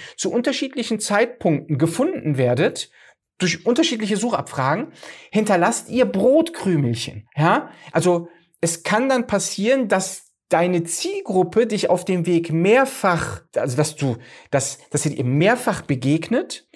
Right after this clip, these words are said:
und dann im Unterbewussten, „Mensch, die kenn ich doch irgendwoher.“ Und das ist seo, weil ich kenne da draußen nicht nur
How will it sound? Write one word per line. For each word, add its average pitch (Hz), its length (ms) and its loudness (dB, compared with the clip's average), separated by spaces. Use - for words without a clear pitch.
und 175 160 0
dann 226 140 4
im 214 200 0
Unterbewussten, 208 880 2
„Mensch, 254 220 2
die 226 140 -4
kenn 311 200 0
ich 277 140 -2
doch 170 180 0
irgendwoher.“ 120 600 -4
Und 156 320 -4
das 240 480 0
ist - 500 -2
seo, 143 520 2
weil 165 320 2
ich 240 300 -4
kenne 190 280 0
da 160 100 4
draußen 156 600 0
nicht 262 400 -4
nur 156 500 2